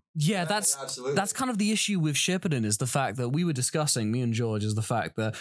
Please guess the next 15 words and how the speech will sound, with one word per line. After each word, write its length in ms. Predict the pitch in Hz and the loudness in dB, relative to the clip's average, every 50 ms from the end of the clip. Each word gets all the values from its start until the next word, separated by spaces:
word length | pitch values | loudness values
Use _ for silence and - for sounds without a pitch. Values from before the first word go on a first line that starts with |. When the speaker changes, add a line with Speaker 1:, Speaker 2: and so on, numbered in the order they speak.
| - - - | -14 -14 -8
Speaker 1:
because 320 | - 143 139 - 208 233 | -8 -4 -2 0 0 0
Shippuden 420 | 208 - 254 233 190 185 165 151 131 | 2 0 0 0 0 0 2 2 2
splits 420 | - - - 147 147 - - - - | 0 0 0 -2 -2 2 0 0 0
into 500 | 139 127 123 - - 123 117 110 107 101 | 0 0 0 2 0 0 0 0 -2 -2
the 160 | 104 123 123 | -2 0 2
Sasuke 480 | - - 147 156 - - 160 143 135 | 2 2 4 2 2 2 0 0 0
perspective 400 | - 135 120 - 123 117 113 120 | 0 -2 0 0 0 0 0 0
and 100 | 104 104 | -2 0
the 60 | 107 107 | 0 0
Naruto 400 | 120 151 175 151 - - 110 101 | 2 2 0 0 0 0 0 0
perspective. 540 | 104 - - 98 95 98 - - 107 104 - | 0 0 0 0 -2 0 -2 -4 -4 0 0
Speaker 2:
After 220 | 127 117 - 117 | 0 2 2 2
a 40 | 101 | 2
certain 220 | 90 110 101 101 | 2 0 0 0
point. 220 | 98 101 92 - | -2 -4 -6 -6